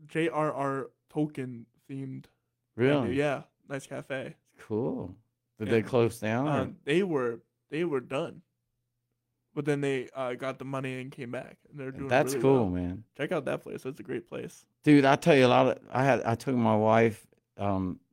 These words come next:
Speaker 2: we don't get this much weekend, a couple, last weekend to Rock Lidditz
Speaker 1: Mm.
Speaker 2: Hotel. It was really cool.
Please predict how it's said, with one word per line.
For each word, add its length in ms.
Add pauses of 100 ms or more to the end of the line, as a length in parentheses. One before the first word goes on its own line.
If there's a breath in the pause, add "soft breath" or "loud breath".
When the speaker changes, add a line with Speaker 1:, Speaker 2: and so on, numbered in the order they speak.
(120)
Speaker 2:
we 140
don't 180
get 140
this 240
much 240 (840)
weekend, 400 (100)
a 40 (100)
couple, 160 (160)
last 280
weekend 460
to 260 (260)
Rock 260
Lidditz 640 (100)
Speaker 1:
Mm. 220 (220)
Speaker 2:
Hotel. 500 (920)
It 100
was 240
really 320
cool. 320